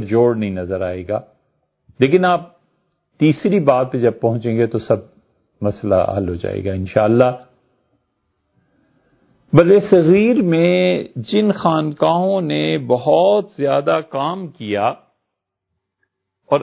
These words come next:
اللہ کے ہزاروں بندوں کو ان سے ہدایت ملی اور لاکھوں تک ان کا فیض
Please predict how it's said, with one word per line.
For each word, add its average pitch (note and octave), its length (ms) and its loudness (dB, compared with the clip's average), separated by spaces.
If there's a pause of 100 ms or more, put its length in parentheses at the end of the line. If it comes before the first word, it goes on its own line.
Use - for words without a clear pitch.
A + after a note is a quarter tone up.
اللہ F3 520 -2 (140)
کے D#3+ 260 -4 (680)
ہزاروں C3+ 640 0
بندوں C#3+ 400 -4
کو D3+ 140 -8
ان C3 140 -6
سے C#3+ 200 -2
ہدایت A#2+ 600 -4
ملی G#2 360 -4 (1120)
اور C3 140 4 (120)
لاکھوں F3+ 520 0 (100)
تک G3 180 0 (440)
ان C#3+ 160 -2
کا D#3 160 0 (120)
فیض D#3 420 -2